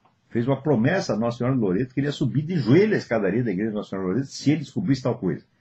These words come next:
E quando ele descobriu, de fato, foi lá. Você não vai negar que o sujeito é devoto, né? No entanto, na hora em que ele faz todo o conhecimento, né,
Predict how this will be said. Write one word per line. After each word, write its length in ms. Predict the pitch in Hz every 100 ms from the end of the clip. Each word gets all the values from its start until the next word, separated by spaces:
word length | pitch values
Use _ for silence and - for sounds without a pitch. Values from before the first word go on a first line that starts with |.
| _ _ _ _ _ _ _ -
E 80 | 131
quando 140 | 131
ele 80 | 135
descobriu, 260 | 123 117 147
de 80 |
fato, 240 | 135 135 131
foi 120 | 131
lá. 140 | 78
Você 140 | - 90
não 80 | 90
vai 160 | 62
negar 280 | - 101 78
que 80 | 123
o 40 |
sujeito 280 | 127 104 -
é 40 |
devoto, 400 | 117 180 208 - _ _ _ _
né? 260 | - 117 127 - _ _ _
No 120 | 165
entanto, 480 | 220 226 135 104 -
na 140 | 131 190
hora 300 | 117 80 -
em 140 | 131
que 280 | 123 92 78 _ _ _ _ _ _ _
ele 220 | 131 139
faz 360 | 123 - 90 -
todo 400 | - 202 220 165
o 40 |
conhecimento, 1000 | 135 143 135 139 127 107 104 101 - - - _ _ _
né, 240 | - 95